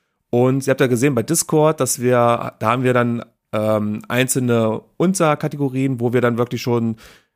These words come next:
immer nebenher ein paar Sachen sammeln können, uns austauschen können. Und das funktioniert mittlerweile super.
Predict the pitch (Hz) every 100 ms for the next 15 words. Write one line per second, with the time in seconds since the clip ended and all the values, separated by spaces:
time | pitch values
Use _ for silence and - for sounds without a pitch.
0 | _ 127 131 127 127 127 120 120 120 120
1 | 127 120 98 117 135 120 127 120 - -
2 | 120 127 - 117 117 - 107 101 101 107
3 | _ _ _ _ _ 110 107 - - -
4 | 143 127 120 123 120 - _ _ _ _
5 | 117 120 113 113 107 117 156 175 196 285